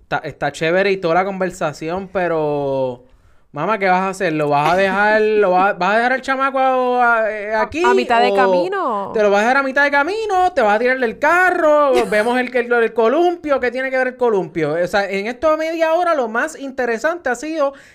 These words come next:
Speaker 1: el bendito columpio, eh, abandonado.
Speaker 2: Sí,
Speaker 1: ¿Entiendes?
Speaker 2: como que dejaron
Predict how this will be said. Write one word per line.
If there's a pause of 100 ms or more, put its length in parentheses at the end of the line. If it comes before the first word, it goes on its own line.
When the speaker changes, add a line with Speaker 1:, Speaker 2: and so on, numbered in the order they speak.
Speaker 1:
el
bendito
columpio,
eh,
abandonado. (1400)
Speaker 2:
Sí,
Speaker 1:
¿Entiendes?
Speaker 2:
como
que
dejaron